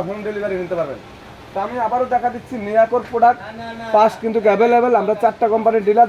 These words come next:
দোকানের নাম সুমাইয়া ট্রেডার্স, দোকান নম্বর চার, দোকান নম্বর একশো উনচল্লিশ, একশো চল্লিশ, একশো একচল্লিশ। এটা নিউ মার্কেট সিটি কমপ্লেক্স, ঢাকা বারোশো পাঁচ, নিউ মার্কেট কাঁচা বাজারের পাশে সতেরো তলা একটা ভবন, রহিম স্কয়ার মার্কেটের নাম। আপনি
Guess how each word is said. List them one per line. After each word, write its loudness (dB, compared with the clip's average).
দোকানের 2
নাম 2
সুমাইয়া 4
ট্রেডার্স, -2
দোকান 0
নম্বর -2
চার, 4
দোকান 0
নম্বর -2
একশো -4
উনচল্লিশ, -4
একশো -4
চল্লিশ, 0
একশো -4
একচল্লিশ। -4
এটা 0
নিউ 2
মার্কেট 2
সিটি -6
কমপ্লেক্স, 0
ঢাকা 4
বারোশো 0
পাঁচ, 4
নিউ 4
মার্কেট 2
কাঁচা 4
বাজারের 2
পাশে 2
সতেরো 2
তলা 4
একটা -2
ভবন, 2
রহিম 4
স্কয়ার 0
মার্কেটের -2
নাম। 4
আপনি -2